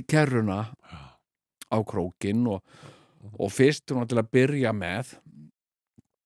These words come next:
Speaker 1: uh, við vorum einhvers staðar í Kópavogi,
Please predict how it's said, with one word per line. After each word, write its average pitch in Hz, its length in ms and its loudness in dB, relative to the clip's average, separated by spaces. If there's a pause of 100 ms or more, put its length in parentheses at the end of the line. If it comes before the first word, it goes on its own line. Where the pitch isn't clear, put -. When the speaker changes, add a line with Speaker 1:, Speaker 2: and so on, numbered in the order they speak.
(400)
Speaker 1:
uh, 107 560 0
við 98 220 -2
vorum 117 240 4
einhvers - 160 -6
staðar 104 180 -2
í - 60 -10
Kópavogi, 147 640 -2